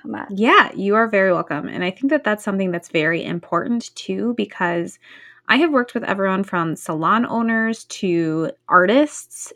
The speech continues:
Speaker 2: to videographers, right? Like, the type of, um,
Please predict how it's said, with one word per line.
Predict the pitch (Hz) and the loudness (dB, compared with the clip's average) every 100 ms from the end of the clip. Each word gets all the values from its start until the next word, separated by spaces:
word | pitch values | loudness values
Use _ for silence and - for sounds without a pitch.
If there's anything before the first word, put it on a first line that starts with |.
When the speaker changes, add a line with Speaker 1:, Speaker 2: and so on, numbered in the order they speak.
| _ | _
Speaker 2:
to | - 196 175 175 78 185 | -6 -2 0 -2 -4 -4
videographers, | - 156 185 254 254 247 226 220 214 214 | -2 0 4 4 2 0 2 4 2 0
right? | 208 202 - | 2 4 4
Like, | 170 - - - - _ - | 0 -2 -20 -20 -20 _ -4
the | 196 220 196 _ _ _ - - - _ _ - | 2 2 0 _ _ _ -20 -18 -20 _ _ -16
type | - - 233 311 - - | -8 2 4 2 -4 -2
of, | 277 294 311 311 - - _ _ - | 4 6 4 0 -8 -20 _ _ 0
um, | 190 170 175 - - 196 | 4 4 4 -2 -8 -10